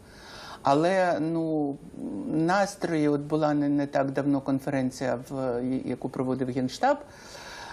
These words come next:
е, с-, ну, вон своїх військових проблем, безперечно, але там чіпалися і питання інтеграції суспільства.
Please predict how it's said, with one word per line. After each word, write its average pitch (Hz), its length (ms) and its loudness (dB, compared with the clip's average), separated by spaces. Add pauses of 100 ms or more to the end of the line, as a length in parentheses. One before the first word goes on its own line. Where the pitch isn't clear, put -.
(140)
е, 127 180 4
с-, - 480 -8
ну, 370 160 4
вон 165 240 2
своїх - 760 0
військових 156 600 0
проблем, 156 360 2
безперечно, 135 640 0
але 180 240 4
там 151 220 0
чіпалися 147 540 0
і 139 40 0
питання 139 680 0
інтеграції 131 560 0
суспільства. - 800 -4